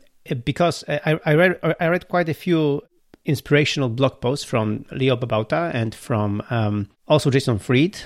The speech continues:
of Basecamp that, that you shouldn't, or you,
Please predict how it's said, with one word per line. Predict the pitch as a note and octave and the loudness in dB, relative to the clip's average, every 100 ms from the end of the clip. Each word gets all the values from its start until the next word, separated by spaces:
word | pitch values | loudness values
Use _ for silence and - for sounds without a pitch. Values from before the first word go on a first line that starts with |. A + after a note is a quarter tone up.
| - | -10
of | A#2 A2 | -8 0
Basecamp | A2+ - E3+ G3+ - - - - _ _ | 0 0 -2 -2 -6 -16 -18 -20 _ _
that, | A2+ C#3+ C3+ - - _ _ D3 C#3 - - | 2 4 4 2 -12 _ _ -6 -6 -10 0
that | C#3 - - | 0 0 -2
you | B2+ | 0
shouldn't, | - F3 F#3 F3+ E3+ - | 2 2 2 0 -4 -4
or | A2+ | -2
you, | A2+ A#2+ B2 A#2+ A#2 | -2 -2 0 -2 -4